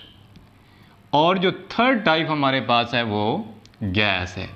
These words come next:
तो हमें ये मालूम होना चाहिए कि solid क्या होता है। solid में particle vibrate करते हैं, meaning वो एक जगह से दूसरी जगह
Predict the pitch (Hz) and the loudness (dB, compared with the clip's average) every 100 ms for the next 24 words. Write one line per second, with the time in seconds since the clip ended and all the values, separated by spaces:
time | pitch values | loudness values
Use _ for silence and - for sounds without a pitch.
0 | - - - - - - 226 233 254 311 | -20 -20 -20 -20 -18 -4 0 2 2 2
1 | 285 226 185 226 233 202 180 180 180 202 | 2 2 2 2 0 0 0 0 2 0
2 | 202 - - 185 196 135 - 107 95 90 | -2 -2 0 2 2 0 2 2 2 0
3 | 98 87 - - - - - - - - | -4 -6 -10 -20 -20 -20 -20 -18 -8 2
4 | 226 269 277 254 226 - 175 185 185 208 | 4 4 2 0 -2 2 2 2 0 -2
5 | 196 190 139 135 147 120 127 143 117 110 | 0 0 0 0 2 2 2 0 -2 -2
6 | 95 113 107 101 - - - 131 147 180 | 0 0 2 0 -6 -16 -8 -2 2 2
7 | 190 190 190 190 123 117 147 160 139 123 | 2 0 -4 -4 -2 2 2 2 2 2
8 | 131 131 135 110 110 127 113 110 110 113 | 0 0 -2 0 0 0 2 2 2 -2